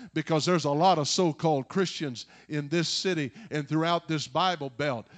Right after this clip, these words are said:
But I'm gonna just tell you something. What makes the distinction is a spirit-filled apostolic that's got the Holy Ghost, uh, and is not afraid to let it radiate,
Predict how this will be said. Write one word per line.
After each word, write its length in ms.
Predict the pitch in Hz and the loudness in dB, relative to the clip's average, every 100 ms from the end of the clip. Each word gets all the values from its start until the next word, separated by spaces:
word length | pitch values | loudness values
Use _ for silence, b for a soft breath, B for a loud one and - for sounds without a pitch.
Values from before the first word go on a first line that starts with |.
| B 214 - | B -20 -8
But 160 | 143 | -4
I'm 120 | 165 190 | -2 -2
gonna 120 | 165 | -2
just 280 | 156 - - | -2 -4 -2
tell 140 | 190 | -2
you 140 | 175 | -2
something. 320 | 127 165 139 135 | -2 -4 -4 -2
What 220 | 175 156 | -2 -2
makes 320 | 170 175 - | -6 -6 -6
the 100 | 147 | -8
distinction 720 | 131 127 - 196 190 - 143 B B | -6 -8 -4 -6 -6 -6 -8 B B
is 200 | 151 143 | -4 -2
a 60 | 135 | -2
spirit-filled 1160 | - - 208 185 151 - - 196 208 170 127 101 B B | -4 -4 -2 -2 -2 -10 -10 -4 0 2 0 -6 B B
apostolic 920 | 180 170 - 123 - - 190 165 117 - B 214 | 0 0 0 -8 -8 0 2 2 -2 -10 B -12
that's 200 | 151 147 | -4 -4
got 240 | - 180 - | 2 0 2
the 100 | 143 | -2
Holy 380 | 131 226 202 185 | 6 6 6 2
Ghost, 520 | 175 143 120 - 160 | 2 2 0 -4 -4
uh, 80 | 131 B B B | -6 B B B
and 160 | 170 | 0
is 140 | 156 165 | 0 2
not 200 | 185 165 | 2 2
afraid 420 | 139 185 202 180 | 0 -2 0 0
to 80 | 151 | 0
let 220 | 170 175 | 2 2
it 80 | 139 | 4
radiate, 640 | 156 180 208 165 143 107 | 6 6 6 2 -2 -4